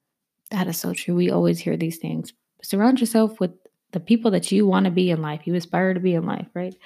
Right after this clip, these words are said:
Number four, change what doesn't work. So remember in the beginning of this podcast, when I said to you guys,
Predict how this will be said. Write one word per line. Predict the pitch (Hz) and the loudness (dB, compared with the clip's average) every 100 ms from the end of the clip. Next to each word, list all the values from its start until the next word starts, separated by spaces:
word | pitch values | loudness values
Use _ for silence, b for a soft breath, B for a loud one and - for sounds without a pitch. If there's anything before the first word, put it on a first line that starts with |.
| B B - | B B 2
Number | 202 208 226 | 4 6 6
four, | 226 180 165 156 | 6 4 4 2
change | - - 196 208 202 208 | 0 4 6 8 6 2
what | 180 165 160 - | 2 2 2 2
doesn't | 160 160 190 | 2 2 0
work. | 226 - - B B | 0 -2 -4 B B
So | - 196 | 2 6
remember | 185 190 214 262 | 8 8 10 10
in | 269 | 8
the | 285 | 8
beginning | 285 196 165 160 160 | 6 4 4 2 0
of | 165 | 0
this | 170 | -2
podcast, | - 175 151 - 151 151 - | -2 -4 -4 -2 -4 -4 -2
when | 170 | -2
I | 220 156 170 | 0 -2 0
said | 196 202 | 0 0
to | 202 | 2
you | 180 | 2
guys, | 165 156 | 2 -2